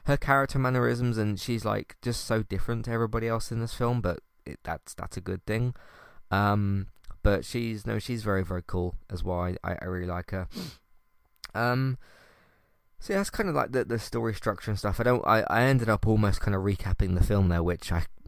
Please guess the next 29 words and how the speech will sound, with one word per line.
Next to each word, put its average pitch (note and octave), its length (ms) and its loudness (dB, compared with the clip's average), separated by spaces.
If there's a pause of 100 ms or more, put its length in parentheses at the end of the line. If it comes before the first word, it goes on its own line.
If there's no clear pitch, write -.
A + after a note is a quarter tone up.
I - 120 -8
can't F2+ 220 4
do F2 140 0
'cause - 120 -6
that - 80 -2
will - 80 -12
take F2 220 -6
ages. F2 340 -4
But, F2+ 320 -2 (240)
um, G#2 480 2
there's, C3 200 2
there's D3+ 160 0
a D#3+ 60 2
lot E3 160 0
that's, C3 240 0
that's B2 200 -2
going G#2+ 280 4
on F#2 300 0
in F2 180 0
here. E2+ 300 -2 (440)
Um, A2 640 2 (600)
I - 80 -2
think A#2+ 180 2
there's A#2+ 140 0
some A#2 180 -2
really A2 180 0
great G#2 280 -2
set - 280 -6
pieces. D#3 680 -6